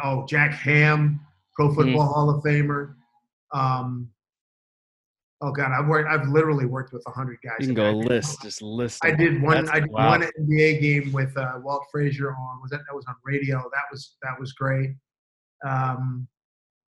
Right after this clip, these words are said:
Speaker 1: uh, the late John Thompson, I did, uh, I did the East Regional Final, his son's Georgetown team against North Carolina. Did
Speaker 2: Wow.
Speaker 1: another game with him.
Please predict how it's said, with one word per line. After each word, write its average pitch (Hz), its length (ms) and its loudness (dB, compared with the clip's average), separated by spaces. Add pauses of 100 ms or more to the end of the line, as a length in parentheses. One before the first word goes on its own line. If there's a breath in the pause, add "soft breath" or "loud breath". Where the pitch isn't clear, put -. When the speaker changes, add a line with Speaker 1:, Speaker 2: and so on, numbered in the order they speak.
(100)
Speaker 1:
uh, 139 100 -6
the 139 140 -2
late 147 220 4
John 151 280 4
Thompson, 147 400 0
I 139 100 0
did, 139 380 0 (1080)
uh, 117 500 -14 (880)
I - 80 -12
did 135 180 -6
the 131 160 -10
East 151 240 -4
Regional 135 400 -2
Final, 139 520 -2
his 135 380 -4
son's 143 500 -2
Georgetown 139 560 -4
team 143 160 -8
against 131 340 -10
North 131 280 -8
Carolina. 131 680 -4 (480)
Did 135 100 -2
Speaker 2:
Wow. 139 140 2
Speaker 1:
another 135 220 0
game 139 300 -4
with 131 180 -2
him. 135 420 -2